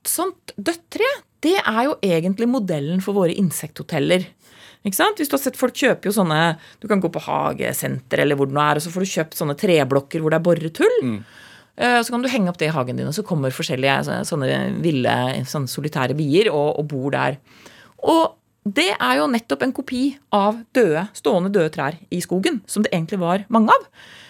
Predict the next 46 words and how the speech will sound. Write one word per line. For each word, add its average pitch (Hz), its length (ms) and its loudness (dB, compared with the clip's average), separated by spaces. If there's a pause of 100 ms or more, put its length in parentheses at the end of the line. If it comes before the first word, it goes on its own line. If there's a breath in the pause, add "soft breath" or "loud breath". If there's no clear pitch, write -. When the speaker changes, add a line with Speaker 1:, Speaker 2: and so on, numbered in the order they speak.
Speaker 1:
som 370 160 -6
det 370 60 0
nå 359 100 4
er 370 80 -2
få 247 160 4
av. 175 160 2
Og 254 160 -10
derfor 262 240 0
kan 277 160 -2
vi 269 80 2
hjelpe 185 480 0
insektene 175 400 -2
bitte 180 160 -6
litt - 240 -4
med 185 160 0
å 180 100 0
henge 170 220 -2
opp 156 80 -10
sånne 143 300 -6 (260)
tre-, - 240 -12
sånne 139 400 -6
insekthotell. 139 480 -4
Men 190 80 0
det 233 120 6
hadde 240 100 6
vært 247 100 2
mye 240 240 4
bedre 175 320 4 (600 loud breath)
om - 80 4
vi 117 80 6
tok - 160 -2
vare 165 240 6
på 151 80 2
dem, 160 220 4 (260)
mm, - 360 -6 (280)
ute 190 140 0
i - 20 4
skogen 196 400 0
i - 80 -4
større 180 240 0
grad 196 320 2
enn 170 160 2
vi 185 140 2
gjør 190 160 0
i - 20 0
dag 247 220 0